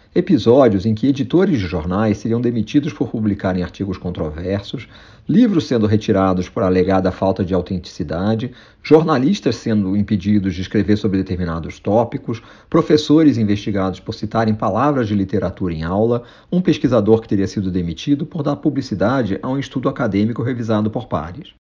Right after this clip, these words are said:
Entre os signatários da carta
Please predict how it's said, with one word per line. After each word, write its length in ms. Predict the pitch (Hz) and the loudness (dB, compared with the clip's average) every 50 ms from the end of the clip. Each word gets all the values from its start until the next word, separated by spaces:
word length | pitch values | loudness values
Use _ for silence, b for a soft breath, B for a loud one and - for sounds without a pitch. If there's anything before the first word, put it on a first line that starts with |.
| _ _ _ _ _ _ _ _ _ _ _ - | _ _ _ _ _ _ _ _ _ _ _ -4
Entre 240 | - 113 135 123 - | -2 -2 0 0 0
os 100 | 135 110 | -2 -2
signatários 600 | - 107 92 92 87 85 - 92 85 85 85 82 | -2 -2 -2 -2 -2 -2 -2 -4 -4 -4 -6 -8
da 120 | 82 85 - | -8 -8 -4
carta 560 | - 120 120 120 120 117 - - 123 117 | 0 2 2 2 0 -2 -8 -12 -14 -14